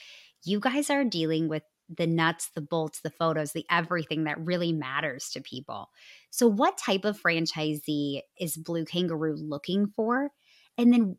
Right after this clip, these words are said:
what does their life as a franchisee of this system look like? How does it work for them? What are they doing day in, day out?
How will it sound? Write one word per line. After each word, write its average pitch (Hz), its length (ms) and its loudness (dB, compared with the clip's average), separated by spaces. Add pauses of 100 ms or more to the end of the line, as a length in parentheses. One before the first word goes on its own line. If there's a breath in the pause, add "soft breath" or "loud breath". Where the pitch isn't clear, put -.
what 190 240 0
does 453 240 2
their 226 200 6
life 151 580 0
as - 180 -4
a 156 160 -6
franchisee 147 720 0
of 143 120 -6
this 143 160 -4
system 147 580 -2
look 147 200 -4
like? 123 180 -4
How 202 240 4
does 302 220 0
it 156 220 -2
work 160 220 0
for 151 180 -4
them? - 220 -4
What 202 140 4
are 285 80 2
they 277 160 4
doing 151 480 0
day 110 240 -6
in, 87 160 -8
day 57 280 -14
out? - 120 -14